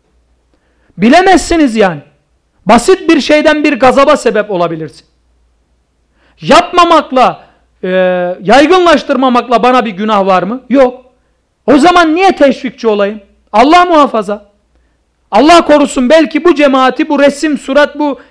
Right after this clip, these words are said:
internet, C D, kamera, şu bu helak etmez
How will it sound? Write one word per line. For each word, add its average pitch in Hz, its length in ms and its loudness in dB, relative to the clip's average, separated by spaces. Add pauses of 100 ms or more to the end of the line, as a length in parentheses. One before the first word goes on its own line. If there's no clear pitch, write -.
internet, 285 680 -2
C 269 160 -4
D, 285 160 -6
kamera, 269 400 0
şu 277 220 -8
bu 294 300 -4
helak 208 280 -2
etmez 196 320 -10